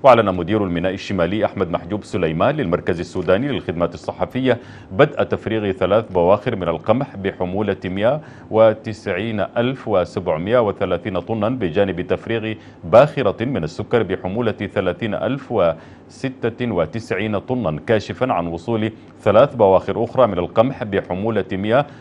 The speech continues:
وسبعة وتسعين ألف ومائة وسبعة وثمانين طنا. بدأت إجراءات التخليص لأجل تفريغها، مشيرا إلى وصول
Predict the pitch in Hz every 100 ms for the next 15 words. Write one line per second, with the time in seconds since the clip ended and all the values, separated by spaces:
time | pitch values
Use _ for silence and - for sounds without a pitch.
0 | - 123 127 139 135 95 82 - 139 127
1 | 120 113 - 85 78 76 104 143 - 127
2 | 87 78 98 - 107 127 139 104 80 78
3 | 110 95 92 - 107 80 85 101 92 107
4 | 101 - 139 87 85 - - - 120 107
5 | - - 101 104 78 101 131 139 - 95
6 | - 104 104 117 151 120 92 85 - -
7 | - 139 156 117 80 78 123 - 156 127
8 | 71 71 110 - 135 95 107 107 98 85
9 | 87 - 92 85